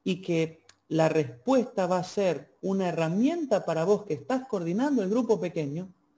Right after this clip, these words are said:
Esa respuesta te va a ayudar a ver de qué manera puedes ser un elemento de enseñanza y de ayuda por cada uno de los que están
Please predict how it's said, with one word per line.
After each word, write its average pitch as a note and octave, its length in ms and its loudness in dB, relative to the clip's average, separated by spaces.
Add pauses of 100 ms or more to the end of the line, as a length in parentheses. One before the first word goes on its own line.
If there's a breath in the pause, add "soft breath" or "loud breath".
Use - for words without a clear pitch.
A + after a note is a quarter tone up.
(280 soft breath)
Esa A#3 240 4
respuesta A#3 580 2
te A3 140 2
va A3+ 100 4
a A#3 40 4
ayudar A3+ 540 0 (440)
a F3+ 60 0
ver G#3 260 2
de F#3 200 -4
qué A#3 180 2
manera G#3+ 640 0
puedes G3+ 460 2 (320 soft breath)
ser F#3+ 560 -4 (320)
un F#3 580 -2 (220)
elemento F3 800 -2
de E3+ 340 -2 (320)
enseñanza D#3+ 840 -2
y G3 140 -2
de E3+ 140 0
ayuda G#3+ 640 0
por D#3 200 -4
cada D#3+ 300 0
uno F3+ 280 0
de A3 100 0
los D#3+ 140 -2
que D3 100 -8
están D3 380 -6